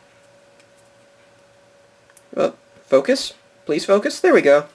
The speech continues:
Sometimes it kinda has to think about it. Alright, we have Mind Over Matter. Really do like the new camera, though, even though sometimes it focuses, but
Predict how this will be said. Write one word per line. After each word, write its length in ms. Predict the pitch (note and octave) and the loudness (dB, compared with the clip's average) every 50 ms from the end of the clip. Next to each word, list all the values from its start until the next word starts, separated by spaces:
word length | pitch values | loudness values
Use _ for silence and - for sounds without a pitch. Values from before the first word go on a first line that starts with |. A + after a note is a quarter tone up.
| _ _ _ _ - | _ _ _ _ -16
Sometimes 420 | - - A#3 A3 A3+ G3 F#3+ F3 | -10 -8 -4 0 2 2 2 4
it 160 | E3 D3+ - | 2 2 0
kinda 280 | - - C#3+ C3+ C3+ B2 | 0 0 2 2 2 0
has 200 | B2 D#3 C3+ - | 0 -2 -4 -2
to 120 | - C3+ B2 | -2 -6 -6
think 300 | - - - D3+ C3+ B2 | -4 -4 -2 -2 0 0
about 240 | A2 G#2 G2+ A2 - | 0 0 0 0 0
it. 160 | - - - _ _ _ _ _ - _ - - - - - - _ _ - - | 0 -2 -6 _ _ _ _ _ -20 _ -20 -20 -20 -20 -20 -20 _ _ -10 -4
Alright, 260 | - E3 F#3+ G#3 F3+ | 0 0 0 2 2
we 60 | E3+ | 0
have 80 | C#3+ C#3+ | 0 0
Mind 300 | D3+ F3 F#3 F#3+ F#3 F3 | 0 2 2 2 4 4
Over 200 | E3 D#3+ D#3+ C#3 | 2 2 2 2
Matter. 320 | C#3 C#3 C#3+ F3+ B3+ D4 - - - - - _ - - - - - - - - - - - - - - - - - | 2 2 2 0 -2 -4 -4 -8 -20 -20 -20 _ -20 -20 -20 -20 -20 -20 -20 -20 -20 -20 -20 -20 -20 -20 -14 -4 0
Really 180 | C4+ C#4 A3+ | 2 4 4
do 120 | G3 G#3 G3 | 4 4 4
like 140 | E3+ E3 E3 | 2 2 0
the 60 | D3 | -2
new 100 | C3+ C3 | -4 -4
camera, 280 | C3 - C#3 C3 B2+ A2+ | -2 -2 0 0 2 2
though, 120 | A#2 A#2+ | 2 2
even 140 | D3+ G3+ B3 | 2 2 0
though 60 | A#3+ | 0
sometimes 340 | A3 - G3+ G3+ G3+ F3+ F#3 | 0 0 0 2 2 2 0
it 140 | E3+ - - | -2 -2 0
focuses, 500 | C#3+ C#3 C#3 C#3 D3 B2+ D#3 D3 C#3 - | 2 2 2 0 0 0 0 -2 -2 0
but 240 | - D3+ C#3 C3 | 2 2 2 0